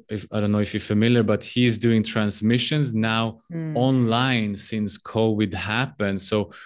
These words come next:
Speaker 1: one of his signature programs usually only could be done in person for this very reason of
Speaker 2: Mm.
Speaker 1: the touch. Now it's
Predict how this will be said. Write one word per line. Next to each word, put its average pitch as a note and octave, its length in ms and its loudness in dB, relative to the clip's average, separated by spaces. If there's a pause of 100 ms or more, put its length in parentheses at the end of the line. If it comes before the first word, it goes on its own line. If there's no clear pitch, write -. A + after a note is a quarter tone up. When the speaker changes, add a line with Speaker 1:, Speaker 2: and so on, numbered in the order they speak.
(200)
Speaker 1:
one A#2 220 2
of A#2+ 120 4
his A2 260 0
signature A2+ 440 -2
programs A2+ 840 0 (380)
usually B2 480 2
only A#2+ 320 4
could A#2+ 280 -4
be G#2+ 100 0
done G#2+ 420 0
in G#2 240 2
person C3+ 600 0
for A2 240 -2
this G#2+ 220 0
very G#2 300 2
reason A2 580 0 (100)
of G#2 260 -2
Speaker 2:
Mm. E3 280 -4 (240)
Speaker 1:
the A2 100 -2
touch. F#3+ 500 -2 (300)
Now B2+ 560 2 (220)
it's A#2 180 -8